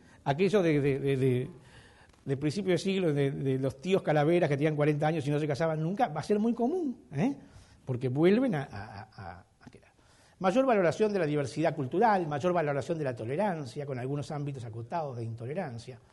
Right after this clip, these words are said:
Mayor valorización del éxito como realización expresiva que permite a uno realizarse personalmente, no solo lograr económicamente. Preocupación progresiva por el ambiente. Es decir, muchísimos cambios culturales. Podríamos abundar en esto, muchísimos cambios culturales.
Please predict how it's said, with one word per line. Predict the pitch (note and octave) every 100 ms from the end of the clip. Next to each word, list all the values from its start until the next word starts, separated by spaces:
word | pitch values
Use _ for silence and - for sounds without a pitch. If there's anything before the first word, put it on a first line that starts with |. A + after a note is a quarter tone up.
| _ _ - - -
Mayor | E3 A#3+
valorización | A3+ F#3 D#3 D3 F#3+
del | F3+
éxito | B3 B3 F3+ C#3+ D#3
como | D3 C3
realización | B2+ C3 A2+ B2 - D#3+
expresiva | - B2+ - G3+ C3+ A#2
que | G#2
permite | A#2 B2 C#3+ C3+
a |
uno | C#3+ C#3+
realizarse | C3 A#2+ A#2 D3+ D3
personalmente, | C3 A2+ C3+ D#3+ A3 D3+ C3 C3+ -
no | - C#3+
solo | E3 D3+
lograr | C#3 C#3+ C#3
económicamente. | B2+ C3+ B2+ D#3 G#3 C#3+ - - - -
Preocupación | E3 D#3+ D#3+ G3+ G3+
progresiva | E3 C#3+ C3+ D3+ C3+
por | B2
el |
ambiente. | A#2+ A2+ B2 D#3
Es |
decir, | A3+
muchísimos | A#3+ C4+ G#3+ C#4 - D#3+ C#3 -
cambios | C#3+ C#3 B2
culturales. | B2+ A#2+ A#2 - - -
Podríamos | D3+ G3+ G3
abundar | E3 D3+ D3+
en | C#3
esto, | B2+ -
muchísimos | E3+ E3 B3 F3+ D3+
cambios | E3+ D#3 D3
culturales. | A2+ A#2+ F#2+ F#2+ -